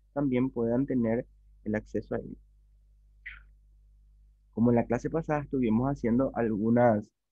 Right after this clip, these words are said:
em, ya algunas tareas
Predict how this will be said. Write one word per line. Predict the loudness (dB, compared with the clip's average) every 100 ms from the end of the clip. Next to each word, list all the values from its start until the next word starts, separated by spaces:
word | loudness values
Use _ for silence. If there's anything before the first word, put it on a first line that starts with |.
| _ _ _ _
em, | 0 2 2 0 0 -2 -4 -4
ya | 2 6 6 4 2 -2 -6 _ _ -20 _ _ _ _ _ _ _ _ _ _ _ _ _ _ _ _ _ _
algunas | -2 2 4 2 2
tareas | 2 6 6 4 2